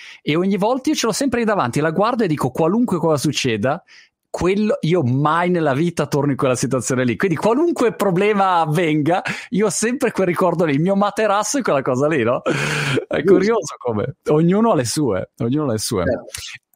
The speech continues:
Speaker 1: Andrea Malorgio. Comunque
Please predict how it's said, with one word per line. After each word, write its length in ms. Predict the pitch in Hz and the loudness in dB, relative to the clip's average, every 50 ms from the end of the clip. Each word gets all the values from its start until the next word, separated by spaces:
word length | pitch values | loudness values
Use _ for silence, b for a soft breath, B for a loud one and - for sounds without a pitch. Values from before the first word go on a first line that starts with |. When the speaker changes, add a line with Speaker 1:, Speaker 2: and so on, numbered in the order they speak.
| _ _ | _ _
Speaker 1:
Andrea 520 | - 185 202 208 202 180 247 349 381 370 311 254 | -4 -2 0 0 0 0 0 0 0 0 0 2
Malorgio. 1040 | 196 196 214 214 208 196 151 135 127 120 120 120 107 - 127 123 113 113 104 - - _ _ _ _ _ _ _ _ _ _ _ _ _ _ _ - _ _ _ _ _ - - | 2 2 2 2 2 2 2 2 2 0 0 -2 -4 -2 0 0 0 0 -2 -6 -12 _ _ _ _ _ _ _ _ _ _ _ _ _ _ _ -20 _ _ _ _ _ -16 -8
Comunque 520 | - - 143 170 160 - 147 110 95 - | -4 -2 -2 -2 -2 0 -2 -2 -2 -6